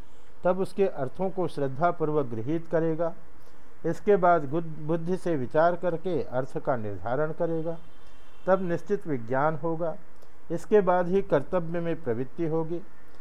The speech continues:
विज्ञान के लिए जो श्रद्धा है वह पूर्व में होगी और प्रवृत्ति के लिए जो श्रद्धा है वह विज्ञान के बाद में होगी। इसलिए श्रद्धा के पूर्व निश्चित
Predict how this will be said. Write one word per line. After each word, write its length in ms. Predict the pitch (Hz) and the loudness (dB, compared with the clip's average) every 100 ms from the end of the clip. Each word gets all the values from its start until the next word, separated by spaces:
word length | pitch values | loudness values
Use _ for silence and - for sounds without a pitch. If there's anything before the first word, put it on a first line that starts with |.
| - - - - | -4 -4 -4 0
विज्ञान 560 | 156 165 170 185 214 208 | 0 2 4 4 4 2
के 140 | 208 | 2
लिए 200 | 196 185 | 4 2
जो 160 | 165 160 | 2 -2
श्रद्धा 520 | - 120 117 160 185 | 0 -2 0 2 2
है 220 | 127 95 - - - | 2 -2 -2 -4 0
वह 120 | 147 | 2
पूर्व 380 | 147 190 196 185 | 2 2 2 2
में 220 | 156 135 | 0 0
होगी 340 | 117 113 104 95 - - - - | 0 0 -2 -4 -4 -4 -4 0
और 120 | 139 | 0
प्रवृत्ति 560 | 131 147 170 208 - 208 | 0 0 2 0 0 0
के 180 | 202 185 | 2 2
लिए 200 | 170 151 | 2 2
जो 160 | 147 | 0
श्रद्धा 460 | - 123 110 139 156 | 0 -2 0 2 2
है 220 | 110 98 - - 135 | 0 -2 -4 -2 0
वह 120 | 139 | 2
विज्ञान 520 | 131 123 139 160 170 | 2 0 2 2 2
के 180 | 151 107 | -2 -2
बाद 320 | 98 131 147 | 0 0 0
में 180 | 175 170 | -2 -2
होगी। 320 | 165 160 165 - - - - - - 180 | -2 -2 -4 -4 -4 -4 -4 -4 -2 -2
इसलिए 320 | 175 214 208 | 0 4 4
श्रद्धा 500 | 202 156 151 160 208 | 4 0 2 4 4
के 200 | 202 180 | 4 -2
पूर्व 320 | - 175 175 | 0 0 0
निश्चित 440 | 139 143 - 196 | 0 -2 -2 -4